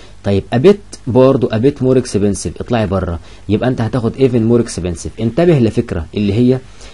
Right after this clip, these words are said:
أنت لو عايز تضحي بكلمة من دول even ولا more، لا إحنا هنضحي ب even. طب ليه يا مستر؟ أصل الصفة مش هتكتمل إلا لما يكون في more وبعدين الصفة وبعدين زان، اللي قبلها ده بقى even وغيره ده اسمه حشو كده، اسمه ظرف درجة عشان يبين لك درجة الش-، الصفة.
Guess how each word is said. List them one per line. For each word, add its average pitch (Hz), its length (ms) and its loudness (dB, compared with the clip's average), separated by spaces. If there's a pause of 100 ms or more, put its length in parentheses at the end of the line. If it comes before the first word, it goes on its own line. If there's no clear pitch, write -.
(120)
أنت 104 140 -2
لو 107 80 0
عايز 151 220 0
تضحي 131 320 -4
بكلمة 127 320 0
من 101 160 0
دول 104 240 2
even 113 340 2
ولا 98 240 0
more، 175 280 2
لا 117 100 -2
إحنا 101 260 -6
هنضحي 98 280 -4
ب 135 160 4
even. 113 240 -2
طب 98 160 -2
ليه 131 100 4
يا 131 80 4
مستر؟ 131 320 -4 (420)
أصل 98 120 -4
الصفة 156 260 -4
مش 110 120 -4
هتكتمل 160 380 0
إلا 101 300 -2
لما 98 120 -2
يكون 151 180 -2
في 151 400 2
more 190 40 -2 (400)
وبعدين 117 200 0
الصفة 170 400 -2 (400)
وبعدين 117 400 2
زان، 95 380 0
اللي 113 140 2
قبلها 175 380 4
ده 170 120 0
بقى 180 300 -2
even 156 120 2
وغيره 156 560 2
ده 151 180 -2
اسمه - 220 -4
حشو 113 400 -2
كده، 160 260 0 (340)
اسمه 120 180 -2
ظرف 127 260 -2
درجة 98 300 -2
عشان 151 240 -2
يبين 135 300 2
لك 170 160 -2
درجة 160 420 0
الش-، - 200 -6
الصفة. 95 400 -6